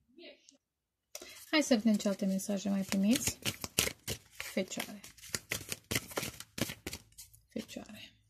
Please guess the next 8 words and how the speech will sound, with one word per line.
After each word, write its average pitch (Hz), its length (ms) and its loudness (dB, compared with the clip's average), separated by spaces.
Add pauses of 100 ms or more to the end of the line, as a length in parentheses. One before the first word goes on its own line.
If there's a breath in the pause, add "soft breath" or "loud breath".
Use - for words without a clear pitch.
(2750 loud breath)
O, 220 440 10
ce 196 140 2
frumos, 202 400 4
ethereal 226 420 6
touch, 190 520 -2
ta-, 202 240 0
atingere 214 600 8
eterică, - 720 2